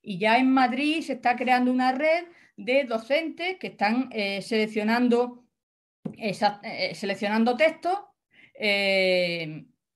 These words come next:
para que vayamos preparando unidades didácticas de autoras madrileñas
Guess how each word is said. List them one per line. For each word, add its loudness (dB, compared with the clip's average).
para 4
que -2
vayamos -2
preparando -2
unidades 0
didácticas -2
de 0
autoras 0
madrileñas -4